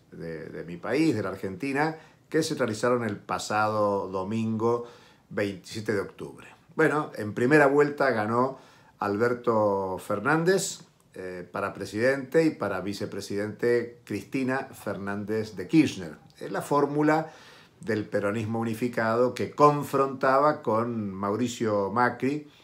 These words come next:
que pretendía un segundo periodo de gobierno.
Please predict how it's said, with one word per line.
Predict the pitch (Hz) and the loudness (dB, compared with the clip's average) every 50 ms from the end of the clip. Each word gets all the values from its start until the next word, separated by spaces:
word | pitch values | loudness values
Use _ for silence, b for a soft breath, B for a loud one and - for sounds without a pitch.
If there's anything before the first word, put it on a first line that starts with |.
| b b b b b b _ - | b b b b b b _ -2
que | 131 123 | 0 0
pretendía | 123 - 147 147 160 156 151 151 170 180 202 196 170 | 2 2 2 2 2 2 2 2 4 4 4 6 4
un | 147 135 131 123 117 113 107 | 4 2 2 0 0 -2 -2
segundo | 107 - 117 110 127 147 139 127 117 107 101 95 104 95 - | -2 -2 0 2 2 4 4 2 2 0 0 0 -2 -2 -2
periodo | - 98 98 104 107 101 98 | -2 -4 -2 0 0 0 0
de | 95 95 95 | -2 -2 -4
gobierno. | 95 95 95 95 90 85 82 78 - - - | -4 -4 -4 -4 -6 -6 -8 -10 -14 -18 -18